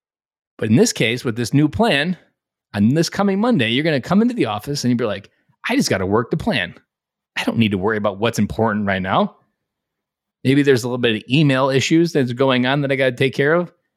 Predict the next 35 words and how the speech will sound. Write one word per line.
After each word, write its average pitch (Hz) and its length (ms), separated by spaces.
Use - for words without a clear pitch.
but - 120
I - 140
know 180 180
exactly 143 760
what 156 220
I 165 60
need 151 180
to 147 60
get 143 180
done 175 200
this - 180
week. - 300
I - 100
know 151 520
what's 131 180
important." 147 500
Because 143 340
here's, 214 440
let's 143 140
play 185 180
this 156 160
out 143 80
a 127 60
little 117 120
bit 101 100
further. 151 340
If 123 140
we 143 100
wrap 151 340
this 160 300
up 120 300
into 127 420
weeks 147 440
after 98 300
weeks, 175 400